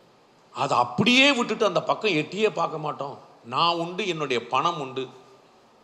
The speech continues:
நான் உண்டு, என்னுடைய பொண்டாட்டி புள்ள உண்டுன்னு இருந்துட்டா பெருமாள் நம்மளை எப்படி காப்பாத்துவார் நினைக்கும்.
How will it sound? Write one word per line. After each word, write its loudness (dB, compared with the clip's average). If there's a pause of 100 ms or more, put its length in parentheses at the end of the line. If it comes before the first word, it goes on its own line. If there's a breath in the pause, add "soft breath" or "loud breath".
(260)
நான் 4
உண்டு, -6
என்னுடைய -4
பொண்டாட்டி -2
புள்ள -8
உண்டுன்னு -6
இருந்துட்டா -4 (1300)
பெருமாள் -2
நம்மளை -6
எப்படி -8 (160)
காப்பாத்துவார் -4
நினைக்கும். -14